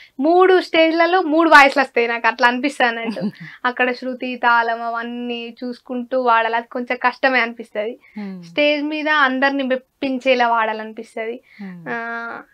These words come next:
Speaker 1: ఇట్లా అట్లా ఉంటది.
Speaker 2: మ్మ్. So, స్టేజ్ పర్ఫార్మెన్సెస్ ఇస్తున్నారా ఇప్పుడు?
Speaker 1: ఇప్పుడిప్పుడు
Speaker 2: స్టార్ట్ చేశారు.
Speaker 1: మ్మ్,
Speaker 2: మ్మ్.
Speaker 1: రికార్డింగ్ లోనే ఎక్కువ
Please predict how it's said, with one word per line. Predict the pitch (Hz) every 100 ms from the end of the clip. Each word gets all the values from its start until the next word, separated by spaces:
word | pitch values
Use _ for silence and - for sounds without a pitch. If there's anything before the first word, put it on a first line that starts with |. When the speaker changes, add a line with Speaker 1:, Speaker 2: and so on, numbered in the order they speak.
| _ -
Speaker 1:
ఇట్లా | 240 254 -
అట్లా | 240 233 240
ఉంటది. | 233 226 233 - _ 214
Speaker 2:
మ్మ్. | 196 175 165 165
So, | 262
స్టేజ్ | 247 240 262 247
పర్ఫార్మెన్సెస్ | 269 254 254 226 208 185
ఇస్తున్నారా | - 220 208 180 185
ఇప్పుడు? | 175 208 466 _ 285
Speaker 1:
ఇప్పుడిప్పుడు | 254 339 330 - 247 226 _ _ _
Speaker 2:
స్టార్ట్ | - 202 175 170
చేశారు. | 160 - 262
Speaker 1:
మ్మ్, | 254 240
Speaker 2:
మ్మ్. | 247
Speaker 1:
రికార్డింగ్ | 277 359 359 370 370
లోనే | 381 381 392 392
ఎక్కువ | 370 - 277 240 220